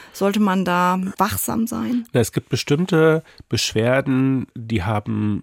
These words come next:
Speaker 2: Laufbeginner häufiger. Das Läuferknie oder auch diese Schienbeinkantenschmerzen zum Beispiel.
Speaker 1: Mhm.
Speaker 2: Und,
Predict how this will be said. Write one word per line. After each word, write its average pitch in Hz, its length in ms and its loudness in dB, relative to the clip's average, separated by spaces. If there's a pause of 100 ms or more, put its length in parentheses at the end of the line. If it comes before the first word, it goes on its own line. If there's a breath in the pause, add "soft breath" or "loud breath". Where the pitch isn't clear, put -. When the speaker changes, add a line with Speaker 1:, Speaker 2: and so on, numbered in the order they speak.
(160)
Speaker 2:
Laufbeginner 104 800 0
häufiger. 80 600 -2
Das 98 200 -6
Läuferknie 95 880 -2
oder 92 160 0
auch 107 60 0
diese 117 240 -2
Schienbeinkantenschmerzen 123 920 -2
zum 95 160 -4
Beispiel. 107 300 0
Speaker 1:
Mhm. 208 240 0 (480 loud breath)
Speaker 2:
Und, 107 460 0